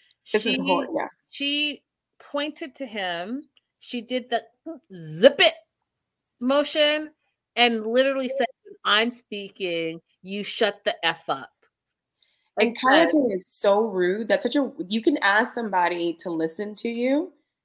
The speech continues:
Speaker 1: "Escúchame, por favor. Lo siento. Yo quiero completar mi frase." Oh, many, many, many things. But she decided to just go straight to "shut up." That's so rude.
Speaker 2: It's so rude.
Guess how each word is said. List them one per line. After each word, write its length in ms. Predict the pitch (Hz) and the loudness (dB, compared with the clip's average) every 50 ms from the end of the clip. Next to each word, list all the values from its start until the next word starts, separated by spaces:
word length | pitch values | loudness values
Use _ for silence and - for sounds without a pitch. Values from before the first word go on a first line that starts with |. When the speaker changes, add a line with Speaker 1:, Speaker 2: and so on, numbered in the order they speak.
| _ _ - | _ _ -12
Speaker 1:
"Escúchame, 640 | - - - _ 262 254 254 - 247 240 240 233 233 233 | -12 -12 -8 _ -6 -6 -4 -6 -6 -6 -6 -6 -8 -8
por 200 | - 220 220 214 | -8 -8 -8 -8
favor. 800 | - - 214 208 208 208 208 208 214 214 214 214 214 208 214 220 _ _ _ _ _ _ _ _ _ _ _ _ - _ _ _ _ _ | -10 -12 -14 -12 -8 -8 -6 -4 -4 -4 -6 -6 -8 -10 -12 -16 _ _ _ _ _ _ _ _ _ _ _ _ -20 _ _ _ _ _
Lo 120 | - 185 180 | -6 -6 -6
siento. 1200 | 175 - - 190 196 208 214 214 214 214 214 214 - 214 208 202 202 202 202 202 202 202 202 208 214 _ - | -6 -6 -8 -6 -6 -4 -4 -4 -4 -6 -8 -8 -8 -8 -8 -8 -8 -8 -8 -8 -10 -12 -14 -16 -20 _ -12
Yo 100 | 170 160 | -12 -12
quiero 520 | - - 170 165 165 165 165 165 160 160 160 _ | -12 -10 -8 -6 -6 -4 -4 -6 -6 -8 -10 _
completar 540 | 160 156 - 160 156 - 190 185 185 190 190 | -20 -12 -12 -12 -8 -4 -2 -2 -2 0 -2
mi 80 | 170 - - - | -4 -8 -6 -4
frase." 1080 | 233 233 220 214 214 208 208 - - 214 208 202 202 202 202 202 202 202 196 202 202 - _ _ _ _ - | 0 2 2 2 2 0 -2 -6 -4 -2 -2 -2 -2 -4 -4 -4 -4 -4 -4 -6 -8 -12 _ _ _ _ -6
Oh, 140 | 196 226 - 247 | -6 -4 0 2
many, 280 | 254 254 285 320 370 | 4 6 8 8 8
many, 160 | 339 311 302 | 8 8 8
many 200 | 285 262 247 247 | 6 6 4 2
things. 840 | 233 240 214 208 208 214 220 196 170 - - - - - - - - - _ _ _ _ _ _ _ _ _ - | 2 4 6 8 8 10 8 6 4 2 -2 -6 -10 -12 -14 -14 -14 -14 _ _ _ _ _ _ _ _ _ -2
But 100 | 208 202 | -2 0
she 180 | - - 262 | 0 0 2
decided 720 | 247 269 262 - 220 202 202 208 233 226 220 208 180 - | 2 2 4 4 4 4 4 4 2 0 -2 -2 -4 -6
to 240 | - - 190 185 185 | -8 -6 -6 -6 -4
just 240 | 185 185 180 185 - | -4 -4 -6 -4 -2
go 80 | 185 | -4
straight 280 | 180 180 - 185 185 185 | -4 -2 -2 -4 -4 -4
to 60 | 175 | -4
"shut 240 | 170 - 185 170 160 | -6 -4 -2 -2 0
up." 260 | 165 160 165 - - _ | 0 -2 -2 -4 -6 _
That's 180 | 175 - - - | -6 -6 -4 -4
so 140 | - 226 | -4 -2
rude. 460 | 226 214 208 208 175 156 - - - - _ _ - | -2 -2 -2 -2 -2 -4 -4 -8 -12 -20 _ _ -6
Speaker 2:
It's 220 | 208 208 - - | -6 -6 -6 -6
so 200 | - 226 208 202 185 | -4 -2 -2 -2 -2
rude. 360 | 170 165 156 151 151 151 | -2 -2 -2 -2 -2 -4